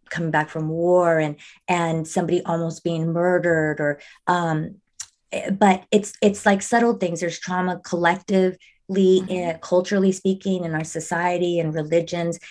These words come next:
Speaker 1: uh, within our family dynamics. There's sex trauma. You had mentioned earlier, I have a podcast called The Sacral Circle,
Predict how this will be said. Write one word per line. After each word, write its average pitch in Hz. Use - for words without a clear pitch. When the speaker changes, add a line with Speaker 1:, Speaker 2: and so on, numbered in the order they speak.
Speaker 1:
uh, 160
within 180
our 160
family 180
dynamics. 180
There's 156
sex 180
trauma. 175
You 170
had 160
mentioned 160
earlier, 160
I -
have 156
a 156
podcast 160
called 156
The 151
Sacral 156
Circle, 190